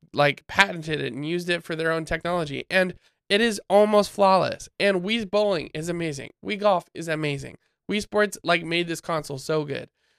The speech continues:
Um, also, Wii Play was great. All of the arcade games that they had on this console were amazing.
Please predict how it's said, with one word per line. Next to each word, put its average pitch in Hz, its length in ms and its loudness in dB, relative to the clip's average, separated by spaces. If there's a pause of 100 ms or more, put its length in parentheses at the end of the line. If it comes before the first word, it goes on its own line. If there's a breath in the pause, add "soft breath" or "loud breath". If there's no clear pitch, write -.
(280)
Um, 151 460 4 (160)
also, 208 420 4
Wii 202 240 -4
Play 208 360 4
was 143 240 -2
great. 131 320 -2
All 185 220 6
of 202 100 4
the 196 440 4
arcade 180 460 0
games 156 240 -4
that 139 80 -10
they 135 120 -10
had 135 140 -6
on 127 60 -8
this 131 120 -12
console 143 360 -8
were 135 140 -6
amazing. 131 460 -12